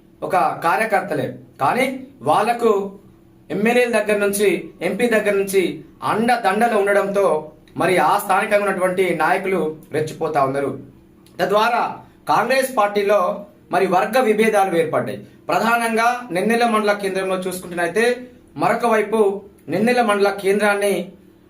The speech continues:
ఒక ఇద్దరు ఎంపీటీసీలు పూర్వంలో కాపాడారు.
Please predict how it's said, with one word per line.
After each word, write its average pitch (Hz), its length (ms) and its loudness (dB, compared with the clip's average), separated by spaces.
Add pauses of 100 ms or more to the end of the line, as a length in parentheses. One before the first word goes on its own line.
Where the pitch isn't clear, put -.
(180)
ఒక 175 320 0
ఇద్దరు 196 260 0
ఎంపీటీసీలు 226 580 -2
పూర్వంలో 202 720 0 (200)
కాపాడారు. 156 640 0